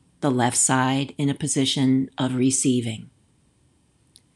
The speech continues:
When you create a position within yourself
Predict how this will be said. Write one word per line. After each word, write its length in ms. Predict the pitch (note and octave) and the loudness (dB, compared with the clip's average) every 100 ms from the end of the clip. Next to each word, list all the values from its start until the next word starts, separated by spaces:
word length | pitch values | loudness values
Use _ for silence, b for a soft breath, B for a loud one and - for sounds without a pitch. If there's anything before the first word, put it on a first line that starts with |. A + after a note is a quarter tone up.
| _ _ _ _ _ _ _ _ _ _ _ | _ _ _ _ _ _ _ _ _ _ _
When 380 | - E3+ E3+ E3 | 0 4 6 6
you 420 | E3 E3+ E3+ D#3+ - | 6 8 8 6 0
create 880 | - F#3 E3+ F3 F#3 G3+ - - - _ _ _ _ _ - | 2 6 8 6 4 0 -4 -12 -12 _ _ _ _ _ -8
a 80 | E3 | -4
position 840 | - D3 D3+ C#3+ - C3+ D3+ E3+ - _ _ _ _ _ _ _ _ - | -2 0 0 0 -2 -4 -4 -6 -12 _ _ _ _ _ _ _ _ -2
within 420 | D3 C3 D3 D3+ | 0 4 4 2
yourself 720 | C#3 C3+ - A#2+ B2+ - - | 0 -2 -2 -4 -6 -10 -20